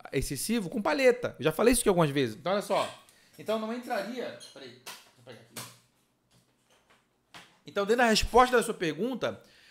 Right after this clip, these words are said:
não entraria nem só a questão da, do posicionamento da cavidade oral.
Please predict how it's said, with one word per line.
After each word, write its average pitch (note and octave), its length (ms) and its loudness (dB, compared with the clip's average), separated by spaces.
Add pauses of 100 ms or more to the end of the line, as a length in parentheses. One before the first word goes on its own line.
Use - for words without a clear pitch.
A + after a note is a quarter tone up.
(100)
não F#3 160 2
entraria A3+ 460 6
nem B3 160 2
só B3 440 2
a E3+ 80 -4
questão G#3 420 -6
da, G#3 160 0
do D3+ 180 -12
posicionamento F#3 480 -6
da G3 60 -8
cavidade G3+ 320 -6
oral. G3+ 220 4